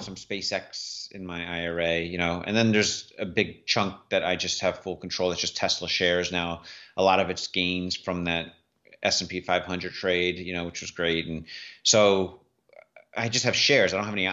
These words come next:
long-term options in my I R A, you know, or call options. And so I was holding shares, trying to figure out what to do with it. And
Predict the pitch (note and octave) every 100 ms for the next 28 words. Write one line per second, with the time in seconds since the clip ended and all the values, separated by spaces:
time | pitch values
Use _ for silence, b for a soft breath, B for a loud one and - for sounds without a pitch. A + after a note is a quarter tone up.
0 | - G#2 G2+ - F#2 F#2+ G#2 - F2 E2
1 | D#2+ D#2+ D#2+ D#2+ D#2+ E2 D#2+ D#2+ D#2 D2+
2 | - F2 D#2+ D#2+ D2+ - G2+ F2+ D#2+ E2
3 | E2+ D#2+ E2+ B B B B B _ _
4 | - F2+ F2+ F#2 - G2 F#2+ F#2 A#2 A#2
5 | G#2+ - B2+ G#2+ G2+ - G#2 F#2+ G2 F#2+
6 | F#2 - E2+ G#2 G2+ F#2 F#2+ F#2 - B
7 | B B B - G2 F#2+ F#2+ F2+ F2 F2